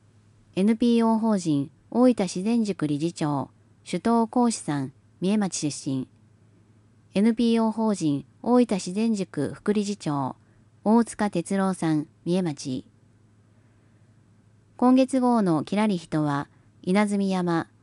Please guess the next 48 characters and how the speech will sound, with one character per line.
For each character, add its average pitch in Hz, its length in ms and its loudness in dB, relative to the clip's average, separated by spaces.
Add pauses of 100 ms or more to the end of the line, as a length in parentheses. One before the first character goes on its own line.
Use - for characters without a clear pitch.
(140)
標 196 220 2
高 185 220 0
五 165 100 0
百 214 220 -2
八 202 200 -2
十 190 180 -2
九 185 200 -4
メ 180 160 -2
ー 175 40 -4
ト 143 140 -4
ル、 139 280 -6 (360)
登 196 120 -2
山 240 220 2
道 190 200 2
を 151 80 0
整 202 200 -4
備 185 120 -6
し - 120 -12
た 143 280 -6 (240)
首 - 160 -4
藤 226 300 2
幸 254 200 4
志 - 80 -2
さ 185 180 -4
ん 175 80 -4
と 143 320 -2 (240)
大 214 180 2
塚 196 240 -4
哲 175 240 -4
郎 185 160 0
さ 165 180 0
ん 156 60 0
で 147 180 -4
す。 - 140 -14 (1000)
稲 214 240 2
積 220 220 0
山 202 240 0
は、 180 240 -2 (200)
千 254 260 2
九 240 160 -2
百 220 200 0
六 196 220 0
十 226 180 0
年 226 220 0
頃 226 180 0
ま 202 140 0
で 180 100 -2
は、 143 300 -4